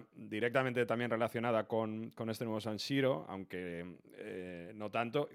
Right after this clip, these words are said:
Filippo sigue últimamente, los últimos años, la, la actualidad del Inter, y por eso quería preguntarle por el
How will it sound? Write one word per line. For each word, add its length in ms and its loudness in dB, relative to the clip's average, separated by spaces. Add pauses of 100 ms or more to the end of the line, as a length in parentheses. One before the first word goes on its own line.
(160)
Filippo 320 0
sigue 400 4
últimamente, 840 2
los 160 -4
últimos 320 -4
años, 280 -2
la, 200 -2
la 80 -4
actualidad 400 0
del 160 -2
Inter, 500 -4
y 120 -2
por 160 2
eso 120 0
quería 220 6
preguntarle 600 2 (300)
por 180 6
el 320 4